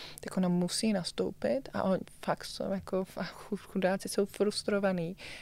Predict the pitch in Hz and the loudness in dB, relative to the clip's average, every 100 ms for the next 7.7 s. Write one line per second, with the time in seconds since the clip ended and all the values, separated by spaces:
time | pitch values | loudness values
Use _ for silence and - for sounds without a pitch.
0 | - 196 185 185 190 - 208 - 180 190 | 0 4 6 4 2 -2 -4 -2 2 6
1 | 185 185 180 196 185 - 190 180 175 196 | 6 6 4 2 2 0 2 4 4 4
2 | 285 339 185 - 180 175 175 185 349 320 | 4 2 0 -2 0 4 4 4 4 4
3 | 240 - 190 180 180 180 175 175 - 175 | 2 2 2 4 4 2 4 2 4 0
4 | 175 - - 180 165 160 - 180 180 180 | 0 0 0 2 4 4 2 0 0 -2
5 | - - - - - 180 170 165 - - | -4 -18 -18 -8 2 6 6 2 -4 -14
6 | - 180 175 170 175 - 170 175 165 147 | 2 4 6 4 2 2 4 6 6 6
7 | 143 - - 139 156 - | 2 0 -2 -2 -2 -8